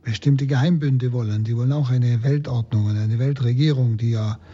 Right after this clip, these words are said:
sehr gut schon vorbereitet wird. Das, äh, jeder, der nicht blind ist, merkt das. Aber die rechnen nicht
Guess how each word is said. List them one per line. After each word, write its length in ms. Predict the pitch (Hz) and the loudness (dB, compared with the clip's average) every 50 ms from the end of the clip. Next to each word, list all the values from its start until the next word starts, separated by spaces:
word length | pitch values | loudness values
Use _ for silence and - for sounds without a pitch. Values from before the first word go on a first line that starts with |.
| - - - - - - - | -20 -20 -20 -20 -20 -20 -20
sehr 640 | - - - - 160 151 131 117 113 110 107 101 113 - | -16 -14 0 2 2 4 4 0 -4 -6 -6 -8 -4 0
gut 200 | - 147 135 120 | 2 2 2 2
schon 340 | - - 120 113 113 107 | 0 -2 -2 0 0 -2
vorbereitet 640 | 104 104 - 170 151 135 123 113 123 120 110 113 104 - | -2 0 0 0 0 0 0 0 -2 0 -2 -2 -4 -2
wird. 280 | 107 101 101 - - | -4 -4 -4 -6 -8
Das, 280 | - 104 - - - - | -8 -8 -8 -12 -12 -10
äh, 80 | 107 104 - - - - - - - - | -10 -10 -10 -14 -20 -20 -20 -20 -4 0
jeder, 300 | 147 147 151 135 139 131 | 2 2 4 2 0 0
der 220 | 120 131 120 123 | 0 0 0 2
nicht 160 | 120 127 123 | 0 0 0
blind 280 | - 143 156 156 147 135 | 2 2 4 4 4 2
ist, 420 | 131 127 107 - - - - - | 0 -2 -4 -6 -10 -16 -12 -4
merkt 320 | 143 156 143 156 151 135 - | -2 0 0 0 0 -2 -4
das. 320 | 110 98 - - - - - _ - - - - - - _ | -6 -6 -6 -10 -16 -20 -20 _ -20 -20 -20 -20 -20 -20 _
Aber 460 | - 196 165 151 151 143 135 131 127 123 131 - - | -2 0 0 2 2 2 0 0 -2 -4 -6 -4 0
die 80 | - | 0
rechnen 420 | 139 120 160 165 - - - 139 135 | 2 2 2 -2 0 0 2 2 2
nicht 400 | 139 151 131 - - - - | 2 0 -2 -4 -10 -16 -20